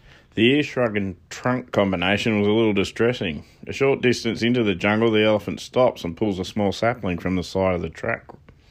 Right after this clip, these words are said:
roots and all, to use as a weapon to remove unwanted passengers from its head.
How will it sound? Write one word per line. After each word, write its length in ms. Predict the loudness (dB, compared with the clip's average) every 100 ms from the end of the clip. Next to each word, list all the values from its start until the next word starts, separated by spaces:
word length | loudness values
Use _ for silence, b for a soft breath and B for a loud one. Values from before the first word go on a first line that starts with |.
| b b b b -2
roots 340 | 2 2 0
and 100 | -2
all, 240 | 0 -4 -10 -20 B B B B B B
to 100 | 4
use 300 | 6 8 6
as 100 | 4
a 80 | 6
weapon 380 | 4 4 4 4
to 80 |
remove 320 | 4 6 6 4
unwanted 560 | 4 2 2 0 -2
passengers 560 | 2 2 2 0 0 0
from 220 | 0 0
its 160 | 0 2
head. 400 | 4 4 -2